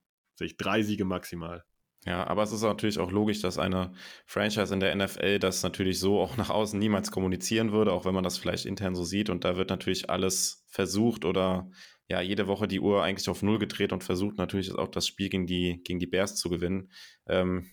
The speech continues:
Speaker 2: ja, als Fan ertappt man sich natürlich dann auch schon mal bei der Sache, wenn man dann jetzt auf die Draft-Order guckt, so ein Top-acht-Pick und man ist auch gar nicht so weit weg von einem Top-fünf-Pick. Das klingt natürlich auch schon verlockend dann, ne? Wenn man jetzt,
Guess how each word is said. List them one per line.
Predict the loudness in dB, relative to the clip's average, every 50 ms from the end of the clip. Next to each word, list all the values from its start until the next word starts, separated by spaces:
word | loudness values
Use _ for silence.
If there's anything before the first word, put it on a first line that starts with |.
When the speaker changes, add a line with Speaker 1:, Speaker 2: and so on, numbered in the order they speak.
| _ -2
Speaker 2:
ja, | -2 -2 -2 -4 -8 _
als | -4 -2 -2 -2 -2
Fan | 0 2 2 2 2
ertappt | 0 -2 -2 -4 -6 -4 -4 -4
man | -4 -2
sich | -4 -2 -2
natürlich | -2 -2 0 0 0 0
dann | 0 -2 -2
auch | -2 -4
schon | -2 -2 0
mal | 0 2 2
bei | 2 2 2
der | 2 2 2 0 0 -2 -4
Sache, | -6 -6 -6 -4 -4
wenn | -2 -2 0
man | 0
dann | 0 -2
jetzt | -2 -4 -4
auf | -6 -6
die | -6 -6 -4
Draft-Order | 0 0 0 0 0 -2 -4 -2 -2 -2 -4
guckt, | -4 -8 -14 -10 -4
so | -2 0 0
ein | 0 -2 -4 -6 -12 _ _ -20 -20 _ _ _
Top-acht-Pick | -6 -6 -6 -4 -2 -2 -2 -2 -4 -8 -4 -4 -4 -4 -2 -4
und | -4 -2
man | 0 0 0 0
ist | 0
auch | 0 0
gar | 0 0 0
nicht | 0 0 0
so | 0 2 2
weit | 2 2 2 0
weg | -2 -2 -2
von | 0 0
einem | 0 0 0
Top-fünf-Pick. | -2 -4 -4 -4 -4 -4 -4 -2 -2 -2 -2 -2 -2
Das | -4 -4 -4 -4
klingt | -4 -4 -2 -2
natürlich | -2 -2 0 0 0 0 0
auch | -2 -2
schon | -2 -4 -6 -6 -4
verlockend | -2 0 0 0 0 -2 -6 -8 -6
dann, | -6 -6 -6 -6 -4
ne? | -6 -4 -2
Wenn | -2 -2
man | 0 0 0 0 -2
jetzt, | -2 -2 -4 -6 -6 -8 -12